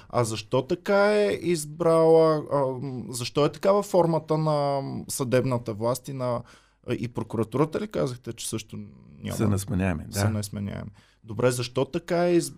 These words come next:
Speaker 1: ам, из-, предполагам, това не е само в България, предполагам, сме
Speaker 2: Да,
Speaker 1: го
Speaker 2: да,
Speaker 1: взаимствали
Speaker 2: това
Speaker 1: от
Speaker 2: е,
Speaker 1: някъде.
Speaker 2: е, по света е така. Сега, ако влизаме в тия теми,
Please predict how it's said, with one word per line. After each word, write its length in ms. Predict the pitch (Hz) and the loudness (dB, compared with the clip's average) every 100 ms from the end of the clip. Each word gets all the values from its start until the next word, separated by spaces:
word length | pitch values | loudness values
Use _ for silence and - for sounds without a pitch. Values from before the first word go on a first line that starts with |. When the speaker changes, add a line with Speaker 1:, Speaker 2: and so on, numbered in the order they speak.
| - | -10
Speaker 1:
ам, 440 | 127 127 127 120 | -6 -6 -8 -8
из-, 260 | 110 120 - | -8 -10 -10
предполагам, 460 | - 120 127 120 117 | -12 -6 2 2 2
това 160 | 120 123 | 0 0
не 120 | 127 | 0
е 40 | |
само 300 | 123 123 113 | 0 0 0
в 60 | 104 | 0
България, 560 | 101 98 98 104 127 | -2 -2 -2 -2 -4
предполагам, 540 | 123 127 - 123 123 131 | -4 -12 -4 -2 -2 -4
сме 160 | - | -2
Speaker 2:
Да, 60 | 139 | 2
Speaker 1:
го 60 | 104 | 2
Speaker 2:
да, 60 | |
Speaker 1:
взаимствали 500 | 87 147 147 - 113 | 2 2 0 2 4
Speaker 2:
това 120 | 123 | 4
Speaker 1:
от 40 | 117 | 4
Speaker 2:
е, 100 | 104 | 4
Speaker 1:
някъде. 440 | 92 87 80 101 95 | 2 0 -4 -6 -4
Speaker 2:
е, 120 | 95 | -6
по 140 | 98 110 | -8 -12
света 200 | - 165 | -4 -4
е 60 | |
така. 240 | 151 156 190 | -4 -4 -2
Сега, 340 | - 190 180 - | 0 0 0 -4
ако 220 | 156 - | -12 -6
влизаме 300 | 151 190 180 | -2 2 0
в 60 | 147 | 0
тия 120 | 180 | -2
теми, 340 | - 180 185 | 0 -2 -2